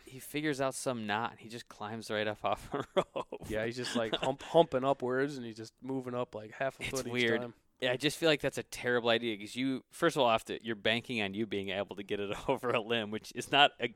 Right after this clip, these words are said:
Speaker 1: always a
Speaker 2: Can you
Speaker 1: given.
Speaker 2: imagine doing that in the dark?
Speaker 1: Right.
Speaker 2: No way.
Speaker 1: Or, and you're also banking on that limb not being dead, or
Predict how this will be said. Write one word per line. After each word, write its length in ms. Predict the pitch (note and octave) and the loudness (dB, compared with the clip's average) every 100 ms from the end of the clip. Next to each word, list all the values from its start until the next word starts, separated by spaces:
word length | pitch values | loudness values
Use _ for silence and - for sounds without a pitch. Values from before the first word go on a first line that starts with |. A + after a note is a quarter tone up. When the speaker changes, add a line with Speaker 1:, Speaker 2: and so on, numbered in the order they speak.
| - | 0
Speaker 1:
always 300 | A#2+ A#2 G#2 | 4 4 2
a 40 | |
Speaker 2:
Can 60 | G2+ A2+ | 2 0
you 60 | |
Speaker 1:
given. 100 | F2+ | 0
Speaker 2:
imagine 320 | C#3 C#3 C#3+ C3+ | -2 0 0 0
doing 160 | C#3 | 0
that 100 | C3+ | 0
in 60 | B2+ | -2
the 80 | A#2 | -4
dark? 340 | A2+ A#2 - _ | -4 -6 -8 _
Speaker 1:
Right. 260 | F3 G#3+ B2+ _ _ _ | 0 0 0 _ _ _
Speaker 2:
No 120 | A2+ A2 | -8 -6
way. 240 | G2 G#2 - - - | -6 -10 -14 -6 4
Speaker 1:
Or, 480 | D#3+ E3 E3 D#3+ - _ _ | 8 8 8 4 0 _ _
and 180 | C#3 D#3 | 4 6
you're 100 | D#3 | 8
also 280 | B2+ C3+ B2+ | 6 6 2
banking 400 | G#2 A2+ B2 A2+ | 2 0 0 0
on 100 | A2 | 0
that 160 | G#2 G#2+ | 0 0
limb 320 | A2 A2 G#2 | 0 0 0
not 220 | G2 A2 | -4 -2
being 240 | G#2 F#2+ | -4 -4
dead, 480 | F#2 G2 F#2+ F#2+ G#2 - | -2 -2 0 -4 -8 -8
or 460 | G2+ F#2 F2+ F2+ | -4 -4 -4 -6